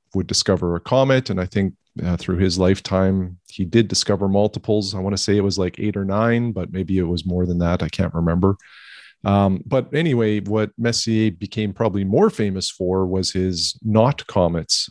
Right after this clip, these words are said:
Um, so if one of these fuzzy objects stayed static and it did not move against the field of stars, then it was not a comet. But what, you know, it turned out to be was, you know, various types of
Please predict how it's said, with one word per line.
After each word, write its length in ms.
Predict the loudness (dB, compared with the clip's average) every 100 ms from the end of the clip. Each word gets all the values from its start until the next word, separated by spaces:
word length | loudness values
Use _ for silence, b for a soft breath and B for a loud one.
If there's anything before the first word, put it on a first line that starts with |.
| -4
Um, 500 | -2 0 0 -2 -2
so 420 | 2 4 4 2 B B B B _
if 320 | 4 4 2 -16
one 240 | -2 0 2
of 60 |
these 140 | 2 0
fuzzy 380 | 0 0 2
objects 680 | 0 0 0 -2 -2 -4 -6 -8 -6
stayed 440 | -4 0 2 2
static 680 | 0 0 0 0 -2 -4 -8 -12
and 100 | -4
it 200 | -4 0
did 180 | 0 0
not 300 | 0 0 0
move 240 | 0 0
against 340 | -2 -6 -8 -8
the 80 | -6
field 300 | -2 0 0
of 80 |
stars, 680 | -2 0 2 2 2 0 -4 B B B _
then 440 | -2 0 2 2 0
it 120 | -2
was 320 | -2 -4 -2
not 240 | 0 2
a 60 | 0
comet. 480 | 0 -2 -2 -4 -8 -4
But 220 | 2 2 2
what, 280 | 2 4 2 _ _ _
you 180 | 0 0
know, 140 | 0
it 80 | -2
turned 260 | -2 -2 0
out 160 | -2 -2
to 100 | 0
be 200 | 2 4
was, 420 | 2 0 -4 -6
you 80 | -6
know, 80 | -2
various 380 | 2 4 2
types 360 | 0 0 0 -2
of 260 | -2 -6